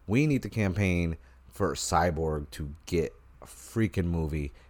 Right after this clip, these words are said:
with Zack Snyder, because I feel like between Ray Fisher's quality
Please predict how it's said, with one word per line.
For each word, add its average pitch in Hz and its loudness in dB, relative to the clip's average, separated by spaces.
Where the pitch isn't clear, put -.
with 82 -2
Zack 73 -2
Snyder, 62 -8
because 82 -2
I 80 -4
feel 123 0
like 110 0
between 98 0
Ray 104 2
Fisher's 101 -4
quality 101 -4